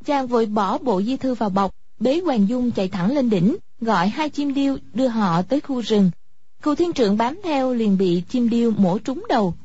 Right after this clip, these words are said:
rớt xuống tan xác. Trong rừng đêm tối mịt, Quách Tĩnh cõng Hoàng Dung lần dò đến ánh đèn của một căn nhà. Nhờ biết được thuật ngũ hành kỳ môn, Hoàng Dung hướng dẫn Quách Tĩnh bước đúng lối để vào nhà. Một người đàn bà bốn mươi tuổi, tóc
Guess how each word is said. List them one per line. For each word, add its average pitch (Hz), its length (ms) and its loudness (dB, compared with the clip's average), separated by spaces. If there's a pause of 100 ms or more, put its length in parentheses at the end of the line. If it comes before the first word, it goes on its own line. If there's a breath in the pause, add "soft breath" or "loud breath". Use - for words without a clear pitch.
(140)
rớt 302 180 0
xuống 254 340 -2 (100)
tan 220 200 0
xác. 330 300 -2 (680)
Trong 339 160 2
rừng 247 260 4
đêm 254 220 2
tối 247 220 -2
mịt, 359 200 -2 (360)
Quách - 180 -2
Tĩnh 233 260 2
cõng 220 180 0
Hoàng 220 220 0
Dung 240 220 2
lần 208 260 4
dò 202 240 0
đến 202 260 0
ánh 262 240 -4
đèn 208 240 2
của 208 100 0
một 254 240 0
căn 262 220 -2
nhà. 226 240 2 (400)
Nhờ 294 220 2
biết 349 220 0
được 247 240 2 (100)
thuật 254 240 2
ngũ 226 260 4
hành 320 300 0
kỳ 233 200 0
môn, 269 260 2 (260 loud breath)
Hoàng 262 240 0
Dung 302 200 0
hướng 311 260 -2
dẫn 208 180 2
Quách - 240 -4
Tĩnh 220 260 2 (180)
bước 311 180 -2 (100)
đúng 262 320 -2
lối 285 340 4
để 208 140 0
vào 208 180 2
nhà. 196 320 2 (440)
Một 277 120 0
người 277 240 0
đàn 254 180 0
bà 247 160 0
bốn 240 300 0
mươi 330 180 2
tuổi, 214 340 2
tóc 370 140 -2